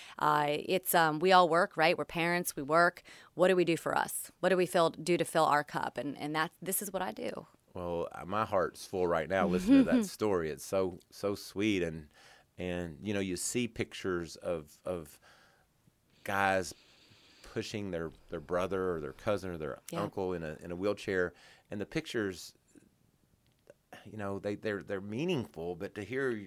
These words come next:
Speaker 2: you tell the story of, of, of knowing
Speaker 1: Yeah.
Speaker 2: people that do this and why they do it,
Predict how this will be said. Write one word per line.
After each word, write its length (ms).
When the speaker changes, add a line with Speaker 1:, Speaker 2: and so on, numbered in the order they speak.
Speaker 2:
you 180
tell 220
the 120
story 540
of, 180
of, 200
of 160
knowing 640
Speaker 1:
Yeah. 160
Speaker 2:
people 180
that 240
do 180
this 240
and 120
why 200
they 120
do 220
it, 160